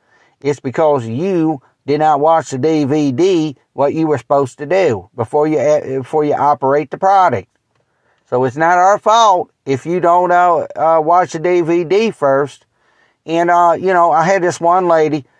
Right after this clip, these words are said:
she, uh, she said it ruined all her, uh, her, uh, rose bushes because, uh, it went all wacko and out of control. I, I sent my service tech over there and stuff, and the service tech ran it,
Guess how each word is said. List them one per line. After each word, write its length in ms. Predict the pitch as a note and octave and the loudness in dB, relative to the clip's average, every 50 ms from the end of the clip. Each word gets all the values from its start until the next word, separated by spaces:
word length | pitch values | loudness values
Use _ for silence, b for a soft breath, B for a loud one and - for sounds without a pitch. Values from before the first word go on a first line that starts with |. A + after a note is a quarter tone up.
| _ _ | _ _
she, 320 | _ - - F3 F#3 F#3 F3+ | _ -8 -4 -4 -2 0 2
uh, 320 | F3 E3+ D#3+ D3+ C#3+ C#3 B2+ _ _ _ _ _ _ | 2 4 4 4 2 0 -4 _ _ _ _ _ _
she 220 | _ - E3+ F3+ | _ -4 -4 -4
said 260 | E3 - G3 F#3+ F3+ E3+ | -2 0 0 0 2 0
it 60 | D#3 | 0
ruined 360 | D3 D#3+ F#3 F#3 F3+ E3+ D#3+ | 0 0 0 0 0 0 2
all 200 | F3+ F3+ F3+ F3 | 2 2 2 2
her, 260 | D#3+ F3 E3+ E3 D#3 | 2 2 2 2 2
uh, 300 | D#3+ E3 D#3+ D#3 D3 C3 b b b b | 2 4 4 2 2 0 b b b b
her, 320 | _ - D#3+ D#3+ D3+ D3 - | _ -2 0 0 0 0 0
uh, 200 | D#3 D#3+ D3+ D3 | 2 2 2 2
rose 380 | C#3+ D#3 E3+ F3 F#3+ F3+ C3+ | 2 2 2 2 2 0 0
bushes 520 | B2 B2 D3+ D3+ D3+ C3+ - D3+ D3+ - - _ _ _ _ | 0 0 0 2 2 0 -2 -6 -8 -8 -12 _ _ _ _
because, 560 | - C#3+ C#3 - F3+ E3+ E3 D#3+ D3+ - - - _ _ | -6 -6 -4 -2 0 0 0 0 -2 -4 -8 -18 _ _
uh, 220 | - - D#3+ E3 C#3+ | -4 -2 -2 0 0
it 240 | - D#3 E3 E3 D3+ | 0 -2 -2 -2 -2
went 180 | D#3+ E3 E3+ E3 | 0 0 2 2
all 180 | E3 D#3+ D#3 | 4 2 2
wacko 540 | C#3+ C#3+ D#3+ E3+ E3+ E3 - - F3+ E3+ D#3 | 2 2 2 2 2 0 0 -2 -2 0 0
and 80 | D3+ D#3 | 0 2
out 180 | E3 E3+ D#3+ | 2 2 0
of 60 | D3+ | 0
control. 480 | - C#3 C3 - - F3+ F3 E3 D3+ D3 | -2 -6 -10 -4 0 2 2 4 4 4
I, 260 | D3+ E3 F3 E3+ C#3+ B B B B B B | 4 4 2 0 -2 B B B B B B
I 100 | - D3 | -4 -4
sent 260 | - - G3+ F#3+ D3 | -2 -2 -2 -2 0
my 100 | D#3 D3 | -2 -4
service 420 | - - F#3+ F3+ F3+ F3 E3 - | -2 0 0 0 2 0 -2 -4
tech 320 | - F#3+ F3 F3 E3 - F3+ | -2 -2 0 0 0 0 0
over 280 | E3+ E3 E3+ D#3+ E3+ | 2 2 2 2 2
there 240 | E3+ E3+ E3+ E3+ E3+ | 2 2 2 0 0
and 80 | E3 - | -2 -4
stuff, 380 | - - F3 E3+ E3+ E3+ D#3+ | -4 -2 0 2 2 2 0
and 100 | D3+ C#3 | -2 -4
the 80 | C#3 C3 | -4 -4
service 380 | - - E3+ E3+ E3 C#3 - - | -2 0 0 0 0 -2 -4 -4
tech 240 | - F3 E3+ D3+ C#3+ | -2 0 0 0 0
ran 300 | C#3 D#3 E3 E3 E3 E3+ | 0 0 0 0 0 0
it, 140 | F3 D#3+ | -2 -4